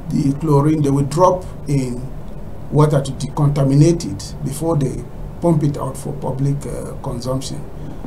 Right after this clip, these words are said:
Calcium hypochlorite is used as sanitizer for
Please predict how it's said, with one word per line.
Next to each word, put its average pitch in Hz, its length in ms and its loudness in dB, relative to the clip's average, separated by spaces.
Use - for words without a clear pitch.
Calcium 226 560 6
hypochlorite 165 880 4
is 143 220 0
used 160 420 4
as - 400 -6
sanitizer 160 1000 6
for 139 160 -4